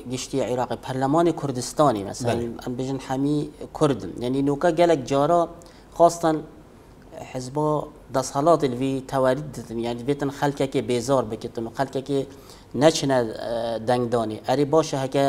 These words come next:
Speaker 1: عالەمێک پێک ڤە چوو دەنگدانی و دێ گوهوڕینەکە، یعنی بوی شێوەی چێ بتن کو عالەمێکی هیوی هەبتە شەل بژارتنە.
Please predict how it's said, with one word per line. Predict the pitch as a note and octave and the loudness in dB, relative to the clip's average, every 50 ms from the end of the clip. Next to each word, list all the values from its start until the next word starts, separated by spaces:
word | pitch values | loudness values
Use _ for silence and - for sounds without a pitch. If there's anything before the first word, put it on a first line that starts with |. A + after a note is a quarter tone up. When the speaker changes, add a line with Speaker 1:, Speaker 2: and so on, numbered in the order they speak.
| C3+ - - - - - - - - - - | 2 -2 -4 -12 -20 -20 -20 -20 -8 -2 2
Speaker 1:
عالەمێک | B2+ C3+ C#3+ D#3 D3+ D#3 D3 D3+ D3+ - | 2 4 4 4 4 2 0 0 0 0
پێک | D3+ C#3+ C3+ C#3+ | 0 2 2 0
ڤە | C3+ C3+ - | -2 -2 -2
چوو | - C#3+ B2+ C3+ | -4 -2 0 0
دەنگدانی | C3 C3 B2+ B2 C#3+ C#3+ C#3 C3 B2+ A#2+ | 0 0 0 0 0 0 0 0 -2 -4
و | A2+ A#2+ B2+ | -4 -4 -4
دێ | C3+ B2 A#2 | -4 -2 -2
گوهوڕینەکە، | B2 B2+ C3 C#3+ D3+ D3+ D3 C#3+ C3 - C#3+ C#3 C#3 C#3 C#3 - - - - - - - - - - - - - - - A#2 B2 | -4 -4 -2 0 0 2 2 2 0 2 2 2 2 2 0 -4 -12 -20 -20 -20 -20 -20 -20 -20 -20 -20 -18 -18 -12 -6 -2 0
یعنی | C3 C3+ C#3 C#3+ C#3 | 2 2 2 2 2
بوی | C#3 D3 D3 C#3+ - | 2 4 4 4 2
شێوەی | - D3 C#3+ D3 D3 C#3+ C#3+ | 2 4 4 4 4 4 2
چێ | - - D3 D3 F3 | 2 0 2 2 2
بتن | G3+ G3 F3 D3 C3 - - | 2 2 2 0 0 0 0
کو | - D3 D3+ D3+ D3+ D3+ - - - - - - - B2+ | 2 4 4 4 4 2 -2 -8 -18 -20 -20 -10 -4 0
عالەمێکی | C3 C#3 D3+ E3 E3 E3 D#3 D#3+ D#3+ C#3 A2 A2+ | 2 4 4 6 4 4 4 2 2 0 0 0
هیوی | B2+ C3+ C3+ C3+ F#3+ D#3+ C3 C3+ | 0 0 2 4 4 4 6 4
هەبتە | C3 A#2+ - - C3 A#2+ - | 4 4 2 -2 -2 -4 -4
شەل | - C3+ B2+ B2 | -4 -4 -4 -2
بژارتنە. | A#2+ A#2+ B2+ B2 - - C3 B2+ | 0 0 0 0 0 -2 -2 -2